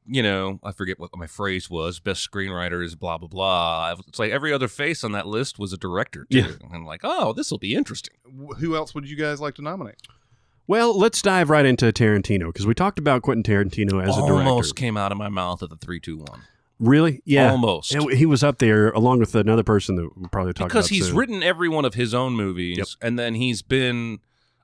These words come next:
Speaker 1: a writer or a doctor on so many other scripts,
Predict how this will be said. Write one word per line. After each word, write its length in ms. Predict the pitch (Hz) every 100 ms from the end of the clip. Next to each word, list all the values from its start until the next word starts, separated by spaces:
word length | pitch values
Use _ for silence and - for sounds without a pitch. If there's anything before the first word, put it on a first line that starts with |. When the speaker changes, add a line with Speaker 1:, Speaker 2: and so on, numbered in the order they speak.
| -
Speaker 1:
a 80 |
writer 480 | 113 123 120 120 117
or 160 | 107 98
a 40 |
doctor 500 | 87 107 107 113 104
on 240 | 98 95 98
so 180 | - 113
many 180 | 104
other 200 | 101 101
scripts, 800 | 92 - 104 104 90 - - -